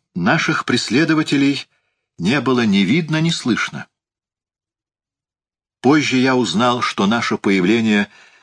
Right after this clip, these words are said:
застигло их врасплох. Главный отряд ещё не успел подойти. Те же, кого послали в засаду раньше, рассыпались по холмам близ Джилана. Собрать их было нелегко, а лодка тем временем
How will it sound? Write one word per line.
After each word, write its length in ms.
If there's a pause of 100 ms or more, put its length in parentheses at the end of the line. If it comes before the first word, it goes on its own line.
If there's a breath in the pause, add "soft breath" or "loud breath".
(100)
застигло 600
их 220
врасплох. 600 (720 loud breath)
Главный 500
отряд 360
ещё 220
не 100
успел 380
подойти. 520 (720 soft breath)
Те 240
же, 140
кого 260
послали 460
в 80
засаду 480
раньше, 500 (480 soft breath)
рассыпались 720
по 120
холмам 560
близ 500
Джилана. 580 (1000)
Собрать 500
их 160
было 220
нелегко, 640 (300 loud breath)
а 160
лодка 440
тем 240
временем 520